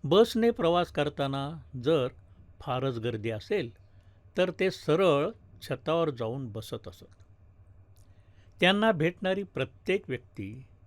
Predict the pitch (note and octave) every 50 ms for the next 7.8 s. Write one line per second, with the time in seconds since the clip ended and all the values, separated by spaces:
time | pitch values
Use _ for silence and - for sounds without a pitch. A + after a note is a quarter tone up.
0 | - - - - D3 C#3+ D3 D3+ D3 - - A2 G#2+ - - - C#3 - - -
1 | - F#3+ F#3 F#3+ G3 F#3 - - F#3+ - - D3 - - C#3+ C3+ C3+ - B2+ A2+
2 | - B2+ A#2 A2+ A2 G#2 G#2 G2+ A2 A2+ A#2 D3 F#3 D3+ A2 - - - - -
3 | - - - - - - - _ - D#3+ C#3 C3 A#2 A2+ D3+ F3+ G#3 A#3+ B3 -
4 | - - B2+ B2 - - - - - - - - - - - - - - - -
5 | - - - - - - - - - - - - - - F#3 F#3 F3+ - G#3 A3+
6 | A3+ - - - A#3 E3+ C#3 - - - F3 F3+ F3+ F3+ F3+ F3+ F3 F3 D#3+ F3
7 | F3+ F3 F3 - A#2+ A#2 A#2 A#2 - B2 A#2+ - C3 B2 A#2+ A2+